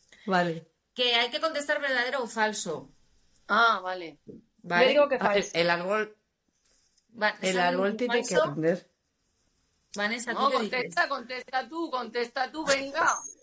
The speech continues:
Speaker 1: Estoy con el móvil buscándolo, ¿sabes?
Speaker 3: Claro, sí que, es que, sí.
Speaker 1: <laughs> Es falso.
Speaker 3: Tiempo.
Speaker 1: Lo he encontrado en Google, es falso.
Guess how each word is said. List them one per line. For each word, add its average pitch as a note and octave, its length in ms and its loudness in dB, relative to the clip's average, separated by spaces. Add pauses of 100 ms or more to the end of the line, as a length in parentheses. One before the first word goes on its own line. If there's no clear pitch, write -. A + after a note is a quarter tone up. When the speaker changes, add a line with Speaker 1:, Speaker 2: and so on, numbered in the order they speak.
(340)
Speaker 1:
Estoy A#3+ 180 -2
con B3 120 8
el B3+ 140 8
móvil A#3 340 4
buscándolo, F#3+ 600 0
¿sabes? G#3 480 0
Speaker 3:
Claro, F#4+ 420 4
sí E4 140 -20
que, - 480 -14
es A#4 260 -4
que, - 1080 -2 (140)
sí. - 200 -20 (140)
Speaker 1:
<laughs> - 500 -2
Es C4+ 160 4
falso. C4 420 6
Speaker 3:
Tiempo. E4+ 420 2 (180)
Speaker 1:
Lo B3 100 6
he C4 60 8
encontrado C4+ 420 4
en A3 60 -2
Google, G3 420 -2
es G#3+ 160 -4
falso. F3+ 480 -2